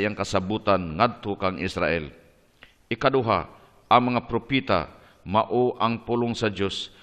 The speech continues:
nga nagsaad og kaluwasan sa Israel, gikan sa kaulipnan og pagabihag. Ikatulo, ang mga sinulat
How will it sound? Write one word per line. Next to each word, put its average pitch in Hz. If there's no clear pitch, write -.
nga 107
nagsaad 123
og 117
kaluwasan 113
sa -
Israel, 87
gikan 120
sa 127
kaulipnan 113
og 110
pagabihag. 95
Ikatulo, 110
ang 127
mga 123
sinulat 127